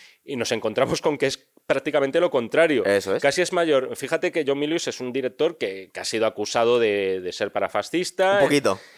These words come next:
Speaker 1: y tal, pero
Speaker 2: Pero es muy amigo de Oliver Stone,
Speaker 1: pero
Speaker 2: que
Speaker 1: yo
Speaker 2: es
Speaker 1: creo
Speaker 2: muy
Speaker 1: que,
Speaker 2: de
Speaker 1: fíjate, aquí en este caso los extremos se unen.
Speaker 2: Sí.
Speaker 1: <laughs> Y en este caso John Milius se identifica más con un bereber marroquí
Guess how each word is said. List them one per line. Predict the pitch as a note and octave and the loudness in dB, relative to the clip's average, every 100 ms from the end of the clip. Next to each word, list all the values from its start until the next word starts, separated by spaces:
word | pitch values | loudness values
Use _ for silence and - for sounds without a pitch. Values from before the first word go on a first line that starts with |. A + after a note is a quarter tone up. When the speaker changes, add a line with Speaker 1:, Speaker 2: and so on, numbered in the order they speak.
| - | -20
Speaker 1:
y | - B2+ A2+ | -10 -6 -4
tal, | G#2+ D3 D3 | 2 4 4
pero | - A2 A2+ | 2 2 4
Speaker 2:
Pero | B2+ | 4
es | |
muy | D3+ C#3+ | 4 2
amigo | C#3 C3 | 2 2
de | A#2+ | 4
Oliver | A2+ A2 | 4 2
Stone, | G#2 - G3+ - _ | 2 0 -2 -2 _
Speaker 1:
pero | - A#2+ | 0 2
Speaker 2:
que | A#2+ | 4
Speaker 1:
yo | |
Speaker 2:
es | D3 | 4
Speaker 1:
creo | E3+ | 4
Speaker 2:
muy | C3 | 6
Speaker 1:
que, | B2 | 6
Speaker 2:
de | A#2+ | 6
Speaker 1:
fíjate, | E3 D#3+ D#3+ | 6 6 6
aquí | B2+ C#3 | 6 4
en | |
este | D#3+ F3+ | 0 0
caso | D#3+ E3 | 0 0
los | E3+ D3 | 0 0
extremos | C3+ - C#3 D#3 | -4 -2 0 0
se | - D3 | 0 2
unen. | E3 E3 C#3+ | 2 2 0
Speaker 2:
Sí. | G#2 F#2 G2+ - | 0 0 0 -4
Speaker 1:
<laughs> | _ _ _ - - | _ _ _ -8 -4
Y | C#3 | 0
en | C3+ | 0
este | C3+ - D3+ | 0 -2 -4
caso | D3+ - | -4 -2
John | E3+ C#3+ | -2 0
Milius | D3 D#3 E3 | 0 0 0
se | D3 | 0
identifica | B2 B2 A#2+ D3 D#3+ | -2 0 -2 0 0
más | D#3+ E3 - | 2 0 0
con | B2+ B2 | -2 0
un | C#3+ D3+ D3+ C#3+ | -2 -2 -4 -4
bereber | A#2+ C3 B2 B2 D#3 D3 | 0 2 4 4 4 4
marroquí | C#3+ B2+ B2+ - C#3 G3 | 2 0 0 -2 -6 -8